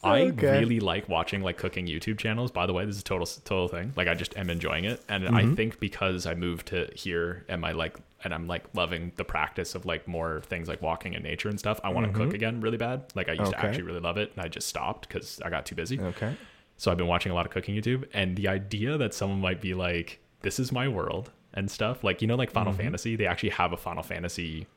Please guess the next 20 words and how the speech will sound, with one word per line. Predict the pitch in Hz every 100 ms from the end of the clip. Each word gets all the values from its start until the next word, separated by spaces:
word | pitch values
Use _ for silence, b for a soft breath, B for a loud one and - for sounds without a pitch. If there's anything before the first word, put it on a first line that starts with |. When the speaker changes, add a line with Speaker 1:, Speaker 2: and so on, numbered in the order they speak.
| _
Speaker 1:
cookbook | - 90 - 127 127
now. | 123 143 151
Speaker 2:
Yeah, | 117
Speaker 1:
Like, | 98
you | 98
can | 120
Speaker 2:
yeah, | 139
Speaker 1:
make | 151
Speaker 2:
yeah, | 151
Speaker 1:
mana | 78 87
Speaker 2:
yeah. | 113
Speaker 1:
potions | 101 113 110
and | 120
stuff. | - 131 -
Speaker 2:
Yeah, | 120 120
yeah, | 156 143
yeah. | 143 131
Speaker 1:
I | 92 98
want | 107 90 - -
you, | 98 98 92 82 135